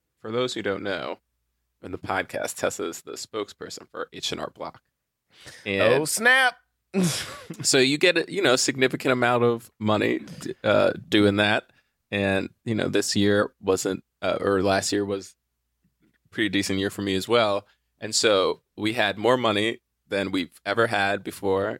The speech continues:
Speaker 1: you know, in our lives, both of us combined. And we were like, "Hey, maybe,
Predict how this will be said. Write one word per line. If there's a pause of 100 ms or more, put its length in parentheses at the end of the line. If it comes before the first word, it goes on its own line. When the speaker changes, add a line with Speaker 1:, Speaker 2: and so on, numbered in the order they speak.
Speaker 1:
you
know,
in
our
lives,
both
of
us
combined.
And
we
were
like, (580)
"Hey, (300)
maybe,